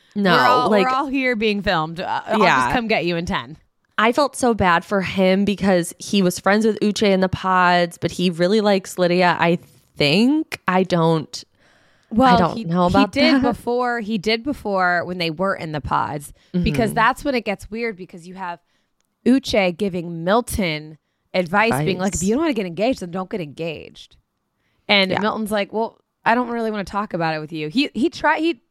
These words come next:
Speaker 2: s-, literally said to Uche,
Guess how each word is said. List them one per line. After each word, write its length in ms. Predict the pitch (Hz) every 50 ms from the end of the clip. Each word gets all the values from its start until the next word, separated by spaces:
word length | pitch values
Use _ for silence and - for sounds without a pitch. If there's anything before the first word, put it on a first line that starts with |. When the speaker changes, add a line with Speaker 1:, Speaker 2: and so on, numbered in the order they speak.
| _ _
Speaker 2:
s-, 200 | - - - -
literally 480 | - 240 269 302 320 330 330 320 311 294
said 400 | - - 262 240 226 208 180 -
to 440 | - - 214 208 202 196 190 190 - _ _ _ _ _ -
Uche, 440 | 226 220 - - 196 175 170 170